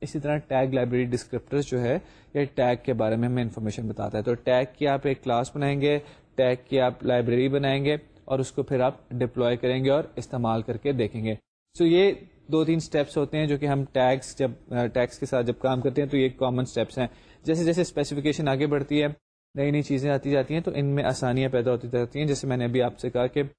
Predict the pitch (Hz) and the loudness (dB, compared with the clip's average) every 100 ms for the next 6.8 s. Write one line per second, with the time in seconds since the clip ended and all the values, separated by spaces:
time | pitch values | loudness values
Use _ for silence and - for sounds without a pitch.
0 | _ _ _ - 127 123 - 123 120 120 | _ _ _ 2 4 2 0 2 2 2
1 | - 123 127 143 139 127 127 - - 110 | 0 0 0 0 0 0 0 -2 -4 0
2 | 117 113 98 - - 127 127 123 123 - | 2 0 -2 -6 -8 -2 0 0 -2 -2
3 | 117 123 120 110 120 135 156 123 - 139 | -6 -4 -6 -6 -4 -4 -4 -8 -4 -2
4 | 127 113 120 131 - - - 131 131 - | 0 2 2 2 -2 -12 -2 2 2 -2
5 | 143 - 135 131 143 131 139 120 117 120 | -6 -6 -6 -4 -4 -6 -4 0 0 -2
6 | - 113 113 131 - - 151 | -8 -2 0 -2 -4 -6 -6